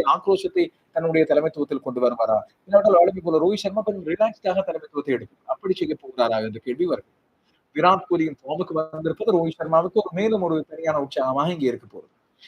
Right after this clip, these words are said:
இப்படி இருக்கின்ற சூழ்நிலையில் இந்தியா எப்படியான மாற்றங்களை செய்ய போகும்? நிச்சயமாக துருவ் ஜுரேல் இல்லை. எனவே அணிக்குள்ளே விராட் கோலி, மன்னிக்கவும், ரோஹித் சர்மா உள்ளே வருகிறார், சுப்மன் கில் வருகிறார் உள்ளே.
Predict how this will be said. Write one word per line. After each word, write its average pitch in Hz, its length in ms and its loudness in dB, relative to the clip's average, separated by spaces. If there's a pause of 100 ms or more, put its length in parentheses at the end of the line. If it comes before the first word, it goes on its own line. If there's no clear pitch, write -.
(100)
இப்படி - 220 2
இருக்கின்ற 233 280 2
சூழ்நிலையில் 139 540 0
இந்தியா 175 500 -2
எப்படியான 196 340 4
மாற்றங்களை 143 400 -4
செய்ய - 140 -14
போகும்? 101 140 -20
நிச்சயமாக 165 560 2
துருவ் 196 320 4
ஜுரேல் 170 260 4
இல்லை. 131 340 -2 (360)
எனவே 175 240 6
அணிக்குள்ளே 170 520 4 (100)
விராட் 156 300 8 (100)
கோலி, 160 320 -4 (100)
மன்னிக்கவும், 110 460 -8 (100)
ரோஹித் 127 300 0
சர்மா 170 240 2
உள்ளே 143 180 2
வருகிறார், 120 480 -2 (380)
சுப்மன் 208 240 0
கில் 185 120 2
வருகிறார் 151 340 4
உள்ளே. 120 300 -4